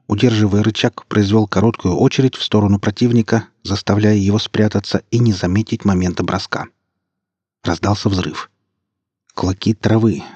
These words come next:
ошметки земли, сухие листья, ветки подлетели в воздух. Пользуясь моментом,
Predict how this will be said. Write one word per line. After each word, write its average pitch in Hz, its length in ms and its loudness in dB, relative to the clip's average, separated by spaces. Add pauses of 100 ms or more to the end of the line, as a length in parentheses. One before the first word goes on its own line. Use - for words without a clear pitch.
(120)
ошметки - 520 0
земли, 113 440 2 (260)
сухие 120 400 -2
листья, - 600 -2
ветки 117 500 0
подлетели 98 540 -2
в 101 80 0
воздух. 107 540 -2 (520)
Пользуясь 101 400 0
моментом, 113 480 2